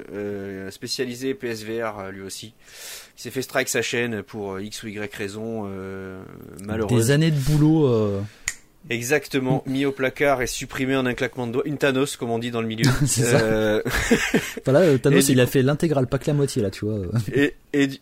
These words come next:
Speaker 1: et du coup, il réouvre, euh, une nouvelle chaîne à l'occasion de, bah, du P S V R deux. Donc, ce qu'il avait déjà dit, euh, à l'époque, euh, il le fait. Donc, je vous invite à y aller. Vous tapez Herbie, H E R B I.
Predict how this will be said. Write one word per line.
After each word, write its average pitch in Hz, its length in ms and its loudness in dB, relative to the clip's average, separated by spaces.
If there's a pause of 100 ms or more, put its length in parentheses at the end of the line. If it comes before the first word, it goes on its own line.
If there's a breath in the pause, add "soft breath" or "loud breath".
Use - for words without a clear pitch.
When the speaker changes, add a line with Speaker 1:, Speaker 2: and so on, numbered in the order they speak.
Speaker 1:
et 143 120 4
du 139 180 -4
coup, 196 300 -2
il 160 100 4
réouvre, 160 540 2
euh, 120 1080 0
une 110 160 -8
nouvelle 131 240 -2
chaîne 135 280 -2
à 110 40 -2
l'occasion 104 440 -6
de, 92 420 -10
bah, 90 80 -10
du 92 140 -16
P 101 100 -8
S 95 100 -10
V 95 100 -8
R 98 100 -6
deux. 107 80 -8
Donc, 104 180 -12
ce - 60 -18
qu'il 107 180 -8
avait 107 240 -2
déjà 107 320 -4
dit, 113 380 -4
euh, 95 480 -4
à - 80 -8
l'époque, 120 520 -6
euh, 104 300 -6
il 113 140 -2
le 131 80 2
fait. 135 260 2
Donc, 117 240 -8
je 98 100 -12
vous 98 140 -12
invite 107 220 -12
à 110 60 -6
y 104 60 -4
aller. 104 160 -4
Vous 107 120 -12
tapez 98 260 -8
Herbie, 98 360 -6
H 101 220 -8
E 101 160 -6
R 95 100 -8
B 95 80 -12
I. 98 380 -12